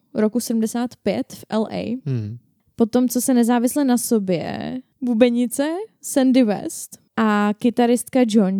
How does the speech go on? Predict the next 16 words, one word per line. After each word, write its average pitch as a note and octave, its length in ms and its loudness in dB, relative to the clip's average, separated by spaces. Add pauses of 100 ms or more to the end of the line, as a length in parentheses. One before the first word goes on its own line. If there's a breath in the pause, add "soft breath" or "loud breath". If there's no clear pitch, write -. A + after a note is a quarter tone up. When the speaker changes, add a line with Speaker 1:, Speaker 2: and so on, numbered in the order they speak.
Speaker 1:
Jett - 420 -8
představili A#3+ 560 0
producentovi A3 1000 0
Kimu A#3 280 2
Fowleymu, G#3 580 0 (840)
Kim B3 180 2
Fowley G3 420 0
se G#3+ 100 -6
jmenoval, - 400 -6 (180 loud breath)
Speaker 2:
Mhm. B2 320 0 (260 loud breath)
Speaker 1:
a G#3+ 380 2
s - 80 -10
tím, C4 200 2
že B3 120 6
chtějí A#3 400 2
založit A3 840 4